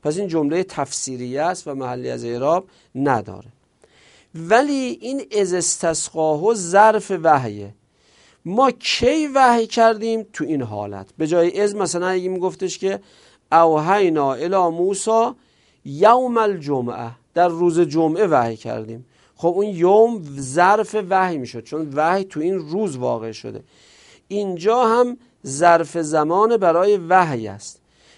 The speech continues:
و چون از اضافه می‌شه به جملهٔ ما بعد خودش، جملهٔ ما بعد خودش مجرور است و مضاف الیه هست، مضاف الیه به از هست.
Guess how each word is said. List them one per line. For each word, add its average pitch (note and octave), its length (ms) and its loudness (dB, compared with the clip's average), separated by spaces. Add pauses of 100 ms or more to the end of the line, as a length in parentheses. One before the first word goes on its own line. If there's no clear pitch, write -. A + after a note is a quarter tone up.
(160)
و E3+ 100 4
چون G#3 320 2 (120)
از F3 320 0
اضافه D#3 540 0
می‌شه A#2+ 500 -4 (400)
به C#3+ 280 4
جملهٔ C#3+ 460 0
ما C#3 240 0
بعد C3 340 0
خودش، E3 440 -4
جملهٔ D3 360 -2
ما C#3 200 -4
بعد C3 260 -6
خودش C3 340 -8
مجرور C3+ 760 -2
است A3+ 480 0 (400)
و F3+ 260 4
مضاف B2+ 480 -4
الیه A2 600 -10
هست، G2+ 540 -16 (260)
مضاف C3 400 -4
الیه C3 480 -6
به C#3+ 360 -4
از G2 140 -10
هست. - 580 -20